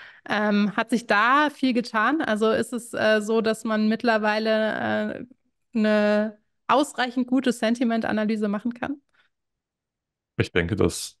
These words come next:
Speaker 2: ein, ähm, dafür gefeintuntes Modell
Speaker 1: Mhm.
Speaker 2: in der Lage ist, das so gut zu machen, wie jeder Mensch das machen
Speaker 1: Ja.
Speaker 2: könnte oder wie auch ein Experte, äh,
Speaker 1: Ja.
Speaker 2: ähm, Analyst das machen könnte.
Speaker 1: Ja.
Speaker 2: Mit,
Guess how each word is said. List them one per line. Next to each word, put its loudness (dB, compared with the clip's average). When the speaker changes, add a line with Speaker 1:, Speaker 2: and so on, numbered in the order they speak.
Speaker 2:
ein, 0
ähm, 0
dafür 4
gefeintuntes 0
Modell 4
Speaker 1:
Mhm. -4
Speaker 2:
in 2
der 6
Lage 2
ist, -6
das -4
so -2
gut -2
zu -4
machen, 0
wie -6
jeder -2
Mensch -4
das -2
machen -2
Speaker 1:
Ja. -
Speaker 2:
könnte 0
oder 4
wie 6
auch 4
ein 2
Experte, 0
äh, -8
Speaker 1:
Ja. -2
Speaker 2:
ähm, 0
Analyst 0
das -10
machen 0
könnte. 2
Speaker 1:
Ja. -4
Speaker 2:
Mit, 0